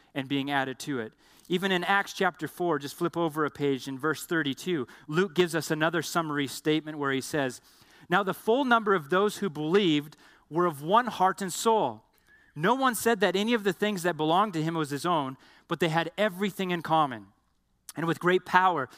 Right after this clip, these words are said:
the apostles were giving their testimony to the resurrection of the Lord Jesus, and great grace was upon them all." So people were saying, "You guys are different.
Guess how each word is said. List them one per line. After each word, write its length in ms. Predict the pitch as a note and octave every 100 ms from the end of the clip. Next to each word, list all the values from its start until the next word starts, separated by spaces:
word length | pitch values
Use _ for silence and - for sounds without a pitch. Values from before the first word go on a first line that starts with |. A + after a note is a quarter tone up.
| - -
the 100 | D3+
apostles 440 | - F3+ F#3 D#3+
were 80 | D3
giving 320 | E3+ F3+ G3
their 120 | F#3
testimony 680 | E3 F3 E3 D#3 C#3+ C#3 C3 - -
to 100 | -
the 100 | D3
resurrection 580 | C#3 E3 F3 E3+ - D#3+
of 80 | C3
the 80 | C3+
Lord 240 | D3 D3+
Jesus, 440 | C3+ C3 B2 A#2 - - - -
and 180 | C3+ B2
great 320 | C3+ D3+ D3+
grace 560 | C3+ C#3+ B2 - - - _ _ _
was 140 | B2+ B2+
upon 300 | - C3 B2+
them 100 | B2
all." 280 | A#2+ G#2+ G2 _ _ _ _ _ _ _ _ _ -
So 140 | E3+
people 360 | - C4 C4 C4+
were 120 | A#3
saying, 400 | - G#3+ E3 D3 _ _ -
"You 160 | G#3
guys 260 | B3+ C4+ A#3
are 100 | G#3
different. 680 | D3+ A3 - C#3+ G2+ -